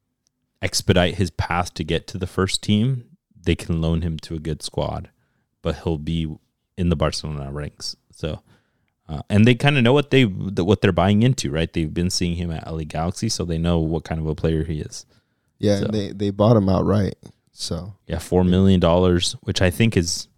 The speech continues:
Speaker 2: Reasonable.
Speaker 1: reasonable. It's not the seven million that you're asking for Kevin Alvarez.
Speaker 2: Yeah.
Speaker 1: Uh, who's three, four years older than him. Yeah, that's,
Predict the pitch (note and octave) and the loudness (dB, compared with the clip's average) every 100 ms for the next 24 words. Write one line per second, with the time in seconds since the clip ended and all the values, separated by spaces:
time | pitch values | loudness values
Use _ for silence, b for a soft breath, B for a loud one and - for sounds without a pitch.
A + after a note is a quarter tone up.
0 | _ _ _ G#2+ G#2+ A2 G#2+ G#2+ F#2 F#2+ | _ _ _ -10 -2 0 0 0 2 4
1 | G2 G#2+ G2 A#2 B2+ B2+ _ _ _ G2 | 4 4 2 4 2 0 _ _ _ -4
2 | F2+ - F2+ E2+ - F2 - F#2+ G2+ F#2+ | -4 0 0 0 -2 0 2 2 2 2
3 | F#2+ G2 F#2+ E2 F2+ E2+ F2 F#2 - E2+ | 2 2 2 0 0 0 -2 -6 -6 -4
4 | F2 F2 E2 D#2 F2 F#2+ G#2 G#2 - _ | -2 -2 -2 -2 0 2 2 0 -8 _
5 | _ - B1 - - _ _ _ - E2 | _ -18 -14 -14 -18 _ _ _ -10 -8
6 | D2 D2 - E2 D#2 - _ _ - F#2 | -6 -6 -6 -6 -6 -16 _ _ -4 2
7 | F#2+ F#2 - F#2 F#2 F#2 F2+ F2+ F2 F2 | 4 2 2 4 4 4 2 0 0 0
8 | F2+ F2+ F#2 G2 F#2+ G2 - - G2 G#2 | 0 0 0 0 -2 -4 -10 -6 0 0
9 | D#2+ F#2+ - - | 0 -2 -4 -10